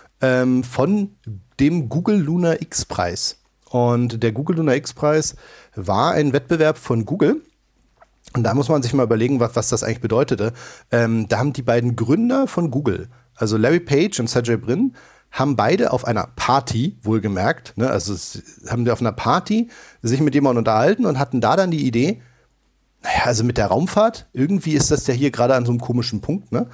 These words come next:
Also irgendwie ist das irgendwie alles staatlich, das ist alles teuer, da geht irgendwie ganz wenig und irgendwie lieben wir ja alle Star Trek, aber irgendwie ist Star Trek ganz, ganz, ganz weit weg,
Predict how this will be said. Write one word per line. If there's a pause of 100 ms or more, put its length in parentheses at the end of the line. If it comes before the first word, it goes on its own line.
(280)
Also
irgendwie
ist
das
irgendwie
alles
staatlich,
das
ist
alles
teuer,
da
geht
irgendwie
ganz
wenig
und
irgendwie
lieben
wir
ja
alle
Star
Trek,
aber
irgendwie
ist
Star
Trek
ganz,
ganz,
ganz
weit
weg,